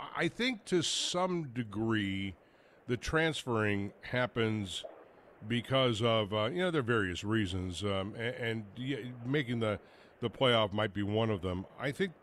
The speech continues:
to a great degree what the transferring's about is, like, Dillon Gabriel, why would you leave Oklahoma to go to Oregon? Isn't that kind of a lateral move in terms of, or maybe it's slightly uptick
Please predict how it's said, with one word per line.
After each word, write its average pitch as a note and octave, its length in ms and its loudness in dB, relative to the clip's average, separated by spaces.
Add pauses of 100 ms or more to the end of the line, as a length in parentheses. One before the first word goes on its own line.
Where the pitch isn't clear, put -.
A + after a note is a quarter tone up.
(140)
to D3 120 0
a B2+ 60 0
great D#3 240 -2
degree B2 260 0
what A2+ 200 0
the - 60 -14
transferring's G#2+ 680 0
about A2+ 400 0
is, - 640 4 (960)
like, B2 200 4
Dillon F3+ 240 6
Gabriel, C3 420 8
why C#3+ 160 6
would D3+ 160 4
you B2+ 80 4
leave C#3 200 6
Oklahoma C#3 440 6
to A#2+ 80 4
go B2 180 4
to A#2+ 80 2
Oregon? A#2+ 540 4
Isn't A#2+ 200 0
that B2 180 2
kind A#2 140 0
of G2+ 60 -2
a G#2+ 60 2
lateral A#2 440 4
move A#2 280 2
in G#2 80 0
terms A2+ 320 0
of, G#2 160 -2
or A2+ 140 0
maybe B2 420 0
it's F#2+ 100 -4
slightly G#2+ 380 2
uptick A2 460 0